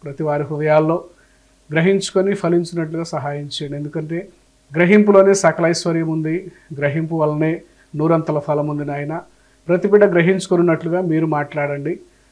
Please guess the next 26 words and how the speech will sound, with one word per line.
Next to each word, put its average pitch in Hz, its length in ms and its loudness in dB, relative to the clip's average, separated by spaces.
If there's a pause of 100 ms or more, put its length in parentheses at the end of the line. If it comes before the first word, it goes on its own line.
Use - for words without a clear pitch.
ఒకవేళ 156 320 0
నా 156 140 0
మాటలు 160 360 2
కొంతమందికి 160 480 -2
అర్థం 160 280 0
కాకపోవచ్చు, 160 560 -4
కానీ 165 220 -2 (480)
మీరు 190 220 8
మా 190 120 4
తండ్రి 185 320 2
ప్రతి 165 280 -2
వారు 165 120 0
గ్రహించుకునేటట్లుగా 156 880 -4
మీ 160 120 0
ఆత్మ 147 300 -4
ద్వారా 151 200 0
కార్యం 156 360 -4
జరిగించి 175 580 -2 (400)
ఈ 147 40 -10
సమయాన్ని 165 460 4
మా 165 80 8
కొరకు 160 280 0
ఆశీర్వదించమని, 175 800 0 (420)
ఈ 151 60 -6
కొద్ది 180 260 2
సమయం 196 520 4